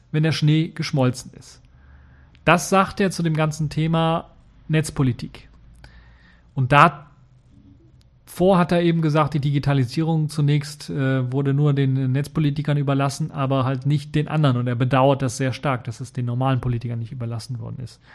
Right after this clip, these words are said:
Und, äh, ja, da fragt man sich eigentlich, äh, was zum Geier meint der da im Grunde? Und wir wissen, S P D und der Abstand zur Industrie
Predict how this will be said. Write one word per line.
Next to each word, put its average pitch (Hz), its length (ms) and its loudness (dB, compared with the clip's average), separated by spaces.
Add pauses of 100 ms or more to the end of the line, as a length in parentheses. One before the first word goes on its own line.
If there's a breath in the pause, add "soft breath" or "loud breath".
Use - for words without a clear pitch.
(880 soft breath)
Und, 139 720 0
äh, 127 240 0
ja, 123 180 0
da 117 100 -6
fragt - 300 -10
man 135 140 0
sich 131 180 -4
eigentlich, 127 480 -4
äh, 113 60 -10 (180)
was - 560 -16 (240)
zum 139 380 -10
Geier 143 340 -6
meint 147 520 -4
der 135 100 -2
da 117 200 -4
im 117 120 -6
Grunde? 120 400 -6 (500 loud breath)
Und 131 460 -4 (840)
wir 131 160 -6
wissen, 151 320 -4
S 135 180 -6
P 131 140 -4
D 151 380 -2 (580)
und 139 360 -4 (260)
der 139 160 -4
Abstand 151 500 -2
zur - 160 -8
Industrie 156 720 0